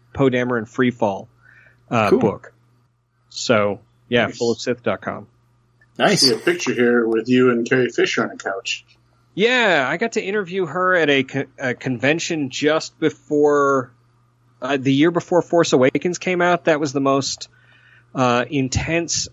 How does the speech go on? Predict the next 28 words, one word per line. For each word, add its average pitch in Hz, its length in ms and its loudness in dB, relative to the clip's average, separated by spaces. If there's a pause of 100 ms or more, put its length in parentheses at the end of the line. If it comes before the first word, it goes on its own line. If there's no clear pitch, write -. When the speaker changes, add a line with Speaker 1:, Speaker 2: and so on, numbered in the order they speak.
Speaker 1:
and 127 440 -2
stressful - 720 0
situation 143 600 -2
of 143 60 -4
my 131 120 2
life, 139 420 0
Speaker 2:
<laughs> - 20 -20
Yeah, - 60 -4
I - 100 2
Speaker 1:
especially 127 240 -2 (300)
Speaker 2:
imagine. 123 540 0
Speaker 1:
since 180 520 -2
it - 80 2 (300)
immediately 147 680 0
off 135 200 0
the 135 100 -4
rails. 131 560 -2 (280)
Um, 117 460 -4
Speaker 3:
Wow, 127 320 -6
Speaker 1:
it, 190 120 0 (120)
Speaker 3:
that's - 140 -8
Speaker 1:
it 196 80 -4
was 202 120 0
Speaker 3:
cool 214 100 2
Speaker 1:
like 170 80 2
an 120 80 0
Speaker 3:
that 117 160 -2
there's 113 400 -8